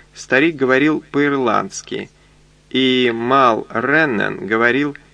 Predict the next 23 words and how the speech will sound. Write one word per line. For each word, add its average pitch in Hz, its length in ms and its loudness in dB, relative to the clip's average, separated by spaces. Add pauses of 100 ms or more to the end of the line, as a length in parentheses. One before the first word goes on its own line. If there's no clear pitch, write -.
(140)
по-ирландски. 104 840 -4 (200)
Потом 147 260 -2
старик 156 440 2
и 143 60 2
Мал 131 380 2
Реннен 123 460 2
говорили 139 420 0
по-английски. 120 920 -6 (460)
Мал 131 280 2
Реннен 135 540 2
рассказал 127 600 0
ему 123 260 -2
о 117 80 0
Вселенной, 120 640 -2
о 113 80 -2
звездах. 113 640 -6 (720)
Старик 196 380 2
сидел, 156 480 2
слушал, 147 480 -2
курил, 127 400 -2
поплевывал, 120 640 -2
потом 123 300 -2
сказал: 104 520 -4